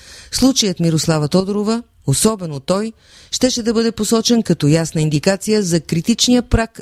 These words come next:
на тоталитарни похвати, достигнат от правителството на герб. Защото този случай е еманация на политическото лицемерие, превърнато в стил на кабинета Борисов.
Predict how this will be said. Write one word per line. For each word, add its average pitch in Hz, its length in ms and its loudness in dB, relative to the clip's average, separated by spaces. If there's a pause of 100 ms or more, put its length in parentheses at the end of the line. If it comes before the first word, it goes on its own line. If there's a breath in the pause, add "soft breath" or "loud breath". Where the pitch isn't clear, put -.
на 185 320 2
тоталитарни 175 680 0
похвати, 190 540 -4 (300 loud breath)
достигнат 196 520 0
от 170 140 -4
правителството 160 680 0
на 135 120 2
герб. 143 280 0 (600 loud breath)
Защото 143 380 0
този 196 240 -2
случай 233 440 0 (300 loud breath)
е 190 320 2
еманация 202 640 0
на 202 140 0
политическото 175 840 -2
лицемерие, 202 560 2
превърнато 160 640 0
в 147 140 0
стил 202 480 -2
на 151 120 0
кабинета 147 480 0
Борисов. 135 580 -2